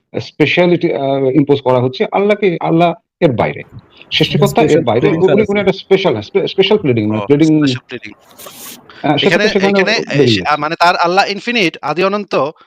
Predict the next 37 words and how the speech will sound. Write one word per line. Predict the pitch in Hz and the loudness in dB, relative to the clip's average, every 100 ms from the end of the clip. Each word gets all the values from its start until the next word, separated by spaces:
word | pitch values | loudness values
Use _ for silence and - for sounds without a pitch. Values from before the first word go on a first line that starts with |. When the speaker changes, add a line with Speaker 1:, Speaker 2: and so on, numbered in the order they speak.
| - - _ | -20 -20 _
Speaker 3:
কিন্তু | - 214 233 247 247 _ _ - | -4 -2 0 -2 -4 _ _ -8
ম্যাজিক্যালি | 139 190 233 240 240 262 | -2 0 2 0 0 0
আমরা | 185 175 226 233 | -2 0 -2 -2
উদ্ভব | 165 135 | -8 -8
হয়ে | 131 131 | -4 -4
গেলাম | 120 117 | -4 -10
নাকি | 123 120 120 | -12 -10 -12
এই | |
সময় | 107 107 104 92 | -12 -12 -12 -12
নাকি? | 107 - - | -16 -18 -14
Speaker 1:
আ, | |
এ-, | - - | -8 -4
এ-, | - 117 180 | -2 0 0
exactly, | 151 135 101 | 2 0 -2
মানে | 123 147 | -4 0
ও, | 156 175 | 0 2
আ, | - - - | 0 0 0
আল্লাহ | 147 175 202 | 2 2 2
হচ্ছে | 214 247 | 0 -2
এগুলোর | 226 185 202 196 - | -2 0 0 0 -4
বাইরে, | 123 95 95 110 | -2 0 -2 -4
ধরাছোঁয়ার | 110 113 104 120 | 0 0 0 0
বাইরে। | 110 90 90 123 | 2 0 -2 -6
আ, | - _ _ _ - | -10 _ _ _ -6
Speaker 3:
না, | 117 | 0
Speaker 1:
বাকিটা | 117 117 | 0 2
Speaker 3:
না, | 160 | 2
Speaker 1:
সব | - | 2
Speaker 3:
ধরাছোঁয়ার | 269 262 170 | 0 2 0
Speaker 1:
ধরাছোঁয়া। | 170 185 185 | 0 0 0
Speaker 3:
বাইরে | 165 180 | 0 0
নাকি | 196 - | -4 -8
ভিতরে | 185 160 190 | -10 -4 -2
সেটা | 175 180 | -2 -6
জিজ্ঞেস | 170 165 - | -6 -6 -6
করছি | 139 - | -8 -4
না। | 143 | -4